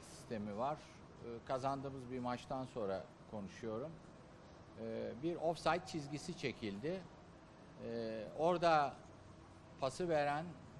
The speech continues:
Barış Alper Yılmaz, golü atan Osimhen. Ama offside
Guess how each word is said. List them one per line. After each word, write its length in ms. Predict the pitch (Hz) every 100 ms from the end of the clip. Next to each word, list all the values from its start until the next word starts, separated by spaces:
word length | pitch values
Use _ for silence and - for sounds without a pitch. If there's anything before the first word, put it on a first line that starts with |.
| - - -
Barış 240 | 135 143
Alper 320 | 156 127 165 170
Yılmaz, 680 | 147 127 98 - - - - - 110
golü 240 | 131 151
atan 320 | 151 110 160 185 - -
Osimhen. 420 | 135 - 147 85 76 - - - - -
Ama 220 | 127 160
offside 420 | 175 202 - 143